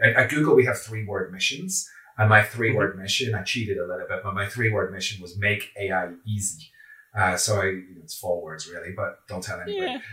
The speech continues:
Speaker 1: And, and, but then the, the whole idea is, like, if I can blow away all that math and kind of make it easy for people, if you know a little bit of coding, you can be involved in machine learning. And if you're involved in machine learning, you can be involved in A I. And, you know, being able over the last few years to grow that huge, and now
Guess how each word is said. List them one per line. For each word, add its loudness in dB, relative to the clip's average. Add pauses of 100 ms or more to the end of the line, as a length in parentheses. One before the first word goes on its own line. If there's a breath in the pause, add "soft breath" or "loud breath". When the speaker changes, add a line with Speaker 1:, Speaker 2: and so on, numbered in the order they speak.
(240 loud breath)
Speaker 1:
And, 6
and, 0
but 2
then 6
the, -2
the -4
whole -2
idea -2
is, -6
like, -12
if -20
I -12
can -12
blow 6
away 10
all 0
that -8
math -8
and -18
kind -10
of -8
make 0
it 0
easy -12
for -12
people, -12
if -10
you -6
know 4
a 2
little -2
bit -14
of -16
coding, -4
you -16
can -8
be -10
involved -6
in -14
machine -4
learning. -2
And -20
if -20
you're -16
involved -4
in -16
machine -6
learning, -6
you -20
can -14
be -14
involved -8
in -14 (180)
A -4
I. 0
And, -14 (500 loud breath)
you 2
know, 6 (280)
being 10
able 8
over 6
the -2
last 2
few -8
years -2
to -6
grow 0
that -2
huge, -2
and -10
now -8